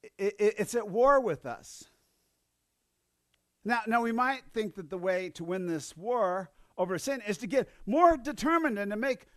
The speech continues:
stronger resolutions that we will just do better. But friends, the Apostle Paul was resolute in his commitment not to sin,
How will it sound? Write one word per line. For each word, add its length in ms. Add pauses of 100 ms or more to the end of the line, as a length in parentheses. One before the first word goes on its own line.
(120)
stronger 540
resolutions 1300 (480)
that 160
we 160
will 300 (400)
just 320
do 160
better. 500 (1400)
But 100
friends, 280
the 100
Apostle 400
Paul 300
was 260 (480)
resolute 680
in 80
his 160
commitment 640
not 320 (160)
to 120
sin, 640